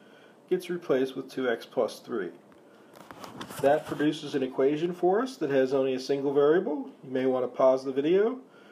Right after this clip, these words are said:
and take a look at that, uh, problem and give it a shot.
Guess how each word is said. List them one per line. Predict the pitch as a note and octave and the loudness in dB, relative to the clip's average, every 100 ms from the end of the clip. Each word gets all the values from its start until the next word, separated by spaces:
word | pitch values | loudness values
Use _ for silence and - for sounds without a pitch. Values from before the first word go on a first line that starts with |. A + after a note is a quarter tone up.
| - - | -20 -6
and | C#3+ C#3 C#3 | -2 -2 0
take | D3+ D#3+ | -2 0
a | |
look | E3 F3 | 0 2
at | - - | 0 0
that, | A#2 G2+ - - - | -2 -2 -10 -14 -6
uh, | G#2 A2 - - - - - - - - - - - - - - | -2 -2 -4 -10 -20 -20 -20 -20 -20 -20 -20 -20 -20 -20 -20 -2
problem | D3 C#3+ C#3+ D3 C#3 | 4 6 4 -2 -2
and | B2 B2+ B2+ B2+ - A#2+ | -4 -2 -4 -6 -10 -4
give | C3 B2 | 0 0
it | |
a | A#2+ | -2
shot. | - A2 E2+ - | -2 -2 -2 -6